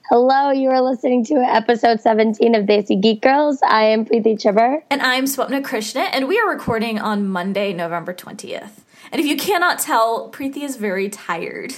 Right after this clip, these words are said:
Speaker 1: I am pretty tired. <laughs>
Speaker 2: She has had a very, very long month, which started with her coming and visiting me, which was very, very fun. And we spent, like,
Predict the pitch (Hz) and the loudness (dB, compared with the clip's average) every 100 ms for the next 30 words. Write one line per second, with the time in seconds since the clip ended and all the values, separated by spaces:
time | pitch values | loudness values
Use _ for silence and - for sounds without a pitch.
0 | - 214 220 240 254 285 233 233 233 311 | -2 2 2 0 0 4 4 4 4 2
1 | 214 214 214 311 - - - - - - | 4 4 2 2 0 -4 -6 -2 0 2
2 | - - 453 - 453 349 349 453 415 494 | 0 2 0 0 0 2 0 2 2 2
3 | 494 403 381 392 427 427 359 370 359 403 | -2 -2 -2 0 -2 -2 -2 -2 -2 -4
4 | 403 311 311 339 339 - 359 - - 339 | -2 -2 -2 -4 -8 -6 -4 -2 2 2
5 | 359 370 - 311 - 370 311 320 285 285 | 2 -2 -2 -4 -2 -4 -4 -6 -6 -6
6 | 285 285 277 247 240 339 403 _ _ 269 | -4 -2 -2 -2 -4 -8 -10 _ _ -10
7 | 285 302 277 - _ _ 277 277 285 285 | -8 -10 -12 -18 _ _ -6 -2 0 0
8 | 294 285 302 - 254 240 - 262 269 285 | 0 0 -2 -2 -2 -2 -4 -4 -6 -6
9 | 285 254 - 233 214 | -4 -4 -2 -4 -4